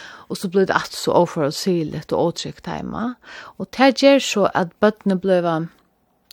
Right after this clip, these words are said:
öliga yttre stort på en måte, så man brukar redan gå orsk ut efter på att analysera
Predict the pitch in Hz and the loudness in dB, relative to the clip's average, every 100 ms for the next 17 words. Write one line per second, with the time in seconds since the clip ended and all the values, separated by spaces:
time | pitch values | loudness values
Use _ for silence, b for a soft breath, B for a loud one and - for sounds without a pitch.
0 | - 220 220 202 185 - - 247 233 - | 2 6 8 8 6 4 6 6 6 2
1 | 185 - 190 208 196 190 185 185 214 185 | 0 4 8 8 6 0 0 0 -2 -2
2 | 180 185 - 185 196 - 202 190 220 233 | 0 0 0 0 0 0 0 4 6 6
3 | 208 202 190 - 214 - - 220 - 160 | 6 4 4 4 4 2 4 4 4 -2
4 | - 156 - 170 - 160 160 170 208 185 | -2 -4 -2 0 2 2 0 0 4 4
5 | 170 156 | 4 0